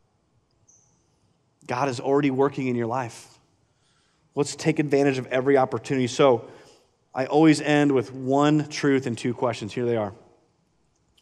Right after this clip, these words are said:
The truth tonight is that Jesus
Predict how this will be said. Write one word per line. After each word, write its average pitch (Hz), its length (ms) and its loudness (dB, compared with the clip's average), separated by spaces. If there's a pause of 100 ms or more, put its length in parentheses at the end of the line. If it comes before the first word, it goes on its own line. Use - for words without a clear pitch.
(1160)
The 120 80 -4
truth 175 380 4
tonight 147 240 2
is 135 80 2
that 127 120 0
Jesus 131 720 -2